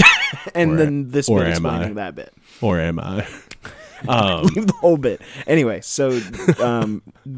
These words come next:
Speaker 1: bank robbery gets busted up. Is the bank robber, the, the leader of the bank robbers, is that the main villain? Do we pick the main villain?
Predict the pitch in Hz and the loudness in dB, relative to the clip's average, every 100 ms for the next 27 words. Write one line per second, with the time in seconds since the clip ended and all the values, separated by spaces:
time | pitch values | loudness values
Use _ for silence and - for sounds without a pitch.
0 | 120 101 117 110 127 131 131 110 110 104 | -14 -10 -6 2 2 4 2 2 2 -2
1 | 101 - 98 107 - 107 101 85 - - | -4 -4 -4 -4 -4 -6 -6 -6 -10 -18
2 | _ _ - 135 131 117 135 147 120 110 | _ _ -4 -2 0 -2 -2 -2 0 0
3 | 107 104 98 _ _ _ _ _ _ _ | -2 -4 -6 _ _ _ _ _ _ _
4 | _ - 95 90 101 107 104 117 110 95 | _ -12 -8 -8 -6 -4 -2 0 -2 -4
5 | 92 92 87 87 85 98 104 104 104 101 | -8 -10 -8 -8 -10 -8 -8 -6 -6 -6
6 | 95 92 101 95 107 139 139 107 104 113 | -6 -6 -6 -4 -4 -4 -6 -4 -4 -6
7 | - 104 104 98 104 120 | -8 -8 -6 -6 -8 -10